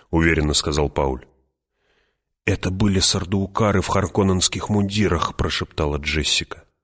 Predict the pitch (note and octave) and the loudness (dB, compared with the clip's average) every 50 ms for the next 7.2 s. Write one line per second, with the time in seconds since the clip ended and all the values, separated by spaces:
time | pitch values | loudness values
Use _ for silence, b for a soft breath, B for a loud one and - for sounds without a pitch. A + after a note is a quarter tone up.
0 | _ _ _ _ _ b b b b b b b b b - D#2+ E2+ D#2+ D#2 E2+ | _ _ _ _ _ b b b b b b b b b -2 0 2 2 4 4
1 | F#2 F2+ F#2 E2 - - G2 G2+ A#2 G#2+ - - - G2 F#2+ G2 F#2 F2+ D#2 - | 4 4 4 2 2 2 4 4 4 4 2 2 2 4 4 4 4 2 0 2
2 | F#2+ F#2+ F#2 - - - F#2 F2+ F2+ F2 - F#2+ E2+ E2 E2+ D#2+ D#2+ D#2+ C#2+ D2+ | 2 2 4 2 2 2 2 2 2 0 -2 -2 0 2 2 2 2 2 0 -2
3 | D#2 D#2 D2 D2+ C#2+ C2 - - - _ _ _ b b b b b b b b | -6 -4 -2 -2 -2 -2 -4 -8 -18 _ _ _ b b b b b b b b
4 | b - - B2+ A#2+ G#2+ G2 - - G2+ - G#2 G2 F2+ G#2+ G2+ F#2+ F#2+ F#2+ F#2+ | b -2 2 4 4 4 4 2 2 0 2 2 4 4 4 4 6 6 6 4
5 | F#2 - F#2+ G2 G2 F#2 - F#2+ - - - F#2 E2+ - - - G2 - - B2+ | 4 4 2 2 2 2 2 0 0 0 0 0 0 2 2 0 0 0 2 0
6 | A#2 F#2+ G2 G#2 G2+ F#2 - - G#2+ G2+ F#2+ F#2 F2+ D#2+ - - - G2 F2 E2 | 0 2 2 2 2 2 2 2 2 4 4 2 2 2 0 0 0 0 2 2
7 | D2+ C#2 B1+ | 0 0 -2